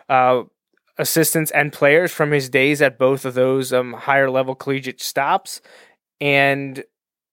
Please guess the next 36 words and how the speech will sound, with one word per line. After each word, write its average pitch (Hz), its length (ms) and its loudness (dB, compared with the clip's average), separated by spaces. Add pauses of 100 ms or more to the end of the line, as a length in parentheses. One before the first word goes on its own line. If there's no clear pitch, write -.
(180)
you 151 140 -2
know, 143 100 4
he, 156 120 0
they 143 280 -2
brought 135 320 2
in 147 140 -2
Teddy 143 260 0
Bridgewater 147 580 0
to 147 140 -12
be 135 220 -4
their 131 280 2
guy. 139 520 0 (240)
He 143 160 -4
played 139 260 -2
very 139 240 4
well 139 220 4
in 139 80 -2
the 131 100 -8
relief 131 580 -6 (300)
of 135 240 2
Drew 135 220 -2
Brees 139 440 0
in 139 220 -2
New 135 120 -2
Orleans 131 360 -2
last 131 440 -2
year. 185 260 2
He 147 200 -6
was 127 220 -2
a 117 160 2
high 139 300 2
round 131 300 0
draft 131 360 -2
pick. 156 240 0
I 143 80 -8
mean, 123 260 -10